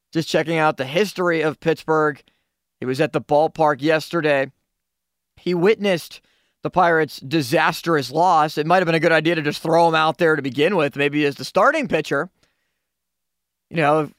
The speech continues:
course, you're gonna get an aberration type of start, a couple clunkers out there for any starting pitcher, and that's just one of them that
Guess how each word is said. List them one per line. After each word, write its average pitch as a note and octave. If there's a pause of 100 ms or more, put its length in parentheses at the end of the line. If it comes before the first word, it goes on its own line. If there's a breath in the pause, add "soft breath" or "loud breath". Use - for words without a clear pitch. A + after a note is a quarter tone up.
course, E3
you're E3
gonna E3+
get D#3
an D3
aberration C#3+
type C#3
of C3
start, D#3+
a C3+
couple C3
clunkers D#3+
out C#3+
there D3+
for C#3
any F#3+
starting C3+
pitcher, C#3+
and C#3+
that's D3
just C3
one C#3+
of C#3+
them C#3
that C3+